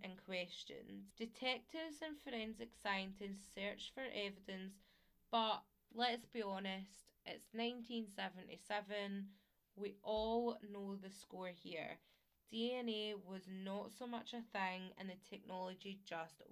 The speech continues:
wasn't there yet. Twenty-four thousand pages of statements were taken. The investigation was massive for its time. Loads of false leads, but every single one had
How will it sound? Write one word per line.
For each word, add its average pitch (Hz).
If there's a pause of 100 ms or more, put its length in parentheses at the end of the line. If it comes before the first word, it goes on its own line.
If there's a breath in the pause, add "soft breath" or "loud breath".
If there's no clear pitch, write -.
(120)
wasn't 160 (180)
there 156
yet. - (220)
Twenty-four 285 (140)
thousand 202
pages 190
of 190
statements -
were 190
taken. 175 (240)
The 185
investigation 202 (280)
was 165 (440)
massive 170 (180)
for 170
its -
time. - (320)
Loads 233
of 285 (140)
false 202
leads, 180
but - (640)
every 226
single 196
one 175 (200)
had 180